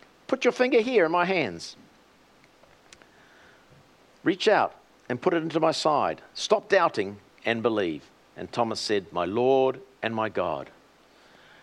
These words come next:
And then Jesus said to him, "Because you have seen me, you have believed. Blessed are those who have not seen and yet believe."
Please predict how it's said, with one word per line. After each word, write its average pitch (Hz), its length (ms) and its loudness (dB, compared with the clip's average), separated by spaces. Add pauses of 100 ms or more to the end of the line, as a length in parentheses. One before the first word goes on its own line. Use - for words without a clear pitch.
And - 80 -14
then 87 140 -8
Jesus 107 340 -6
said 110 220 -2
to 110 100 -2
him, 110 280 -6
"Because - 360 -2
you 160 60 2
have 139 80 -2
seen 160 320 0
me, 117 80 -2
you 117 140 0
have 117 120 -4
believed. 98 480 -2 (540)
Blessed 151 380 2
are 139 140 2
those 101 400 0
who 113 80 -2
have 92 100 -4
not 127 220 -2
seen 85 440 -6 (280)
and 90 140 -6
yet 92 180 -4
believe." 80 420 -6